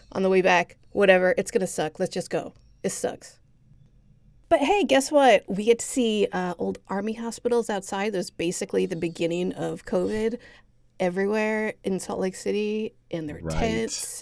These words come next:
Speaker 1: and it was creepy and gross. And he explains what all this was and how he ended up there the second day of the whole outbreak because of the thing, his scar. This whole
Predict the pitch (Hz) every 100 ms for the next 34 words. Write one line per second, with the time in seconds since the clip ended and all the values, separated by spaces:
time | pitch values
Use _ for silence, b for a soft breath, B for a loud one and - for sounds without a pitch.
0 | - 180 175 160 156 - - _ _ _
1 | - _ - 202 196 208 196 202 202 202
2 | 202 202 - - _ _ _ - 175 165
3 | 196 175 - - 190 185 185 185 175 170
4 | 185 - - 170 175 175 - - _ _
5 | - 175 202 226 277 277 214 185 175 -
6 | 185 175 170 185 233 208 202 190 214 190
7 | 165 170 - _ _ _ 190 180 196 190
8 | 196 180 185 190 190 170 185 - _ _
9 | _ _ _ 294 294 294 294 294 294 349
10 | 294 196 240 - 285 285 165 165 _ -
11 | _ _ _ _ _ _ - 359 381 -
12 | - 349 349 359